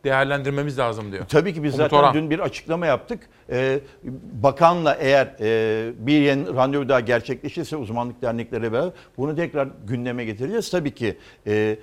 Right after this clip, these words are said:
Speaker 2: buranın tekrar, e, bir sağlık, e, merkezi olarak kullanıma geçmesi şart.
Speaker 1: Peki. Şimdi birkaç gündür çok konuşulan bir konu. Bu ulaşım, ulaşımdaki
Speaker 2: Evet.
Speaker 1: durum,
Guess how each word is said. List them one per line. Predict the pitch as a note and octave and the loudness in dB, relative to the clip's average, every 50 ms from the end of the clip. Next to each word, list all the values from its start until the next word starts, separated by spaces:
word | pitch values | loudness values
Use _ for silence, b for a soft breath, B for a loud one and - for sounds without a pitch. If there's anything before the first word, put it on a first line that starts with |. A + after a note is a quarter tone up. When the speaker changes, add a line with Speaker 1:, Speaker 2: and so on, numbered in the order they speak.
| B B - | B B -4
Speaker 2:
buranın | A#2+ C#3 F3+ G3+ D#3 C3+ D3+ F3 E3+ - - | -2 0 0 0 0 -2 -4 -6 -6 -4 -2
tekrar, | D#3 D3+ - C#3 B2+ C3+ D3+ E3+ b b b b _ - | -4 -2 0 0 0 0 0 -2 b b b b _ -4
e, | A2 A2+ A#2+ A#2+ A2+ G#2 | -2 -2 -2 -2 -4 -4
bir | B2+ C#3+ C3+ C3+ b b b _ | -4 -4 -4 -6 b b b _
sağlık, | - - - A#2+ A2 A2+ B2+ D3 G3 F#3+ - - - _ _ - | -10 -4 -2 2 4 4 4 4 2 0 -2 -8 -20 _ _ -8
e, | - A#2 | -6 -4
merkezi | A2 A2+ A#2+ A#2+ A#2 - C#3 B2+ A#2+ D#3+ | -2 -2 -2 -2 -2 -4 -6 -4 -2 0
olarak | D3+ B2 B2 D3+ F#3 F3+ b b b b | 0 0 0 -2 -4 -6 b b b b
kullanıma | _ - C3+ B2 B2 A#2+ C3 C#3+ D3 | _ -8 -6 -4 -4 -4 -4 -4 -4
geçmesi | A#2+ A2+ F#2+ - A2 G2 - F#3 F3 E3+ - | -4 -4 -6 -6 -10 -10 -10 -10 -12 -12 -14
şart. | - - G2 D#2+ - - - _ - | -12 -8 -8 -8 -8 -10 -14 _ -6
Speaker 1:
Peki. | C#3+ B2 - - - B B B B B B B _ | -4 -4 -4 -6 -12 B B B B B B B _
Şimdi | - G#3 G#3+ G#3 G3 - - - - F#3+ | -16 -10 -8 -8 -8 -8 -10 -14 -16 -16
birkaç | D3+ D#3 - G#3+ G#3 G#3+ - | -10 -4 -2 -2 -2 -2 -4
gündür | - F3+ E3+ D#3+ G3+ - - | -8 -6 -6 -6 -8 -6 -6
çok | - G3 - - | -6 -6 -4 -6
konuşulan | - E3+ E3 C#3+ - - E3 E3+ E3 D3+ | -8 -8 -8 -8 -6 -4 -4 -4 -4 -4
bir | D3 | -8
konu. | - - D3 C3+ D3 E3+ A3+ - - _ _ b b b b b b _ _ _ C#3 | -8 -8 -6 -6 -6 -6 -8 -10 -16 _ _ b b b b b b _ _ _ -14
Bu | C3+ - - | -14 -8 -2
ulaşım, | C#3+ C#3 D3 C#3+ - - - C#3 C#3+ D3 - _ - | 2 2 2 2 2 0 -2 -2 -2 -6 -12 _ -4
ulaşımdaki | C#3+ C3+ C3+ B2+ - - C#3+ C3+ C3 C3 C3 C3+ - D3 | -2 0 0 0 -2 -4 -6 -4 -2 -4 -4 -2 -2 -2
Speaker 2:
Evet. | C3+ C3+ C3+ - - _ _ - A2+ | -2 -2 -2 -4 -10 _ _ -12 -6
Speaker 1:
durum, | B2 C3+ C3 C3 B2+ | -2 0 0 0 -2